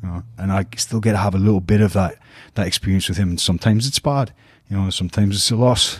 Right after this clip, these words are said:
you know, and I have to go through that, all that again, you know. But it's better than, it's better than having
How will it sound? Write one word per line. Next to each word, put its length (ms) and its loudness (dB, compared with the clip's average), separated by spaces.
you 80 0
know, 100 2
and 100 0
I 60 0
have 140 -10
to 80 -10
go 160 -2
through 220 0
that, 100 4
all 140 4
that 120 4
again, 320 0
you 80 -4
know. 120 -4
But 80 4
it's 140 0
better 240 2
than, 280 2
it's 160 -6
better 220 0
than 120 2
having 400 0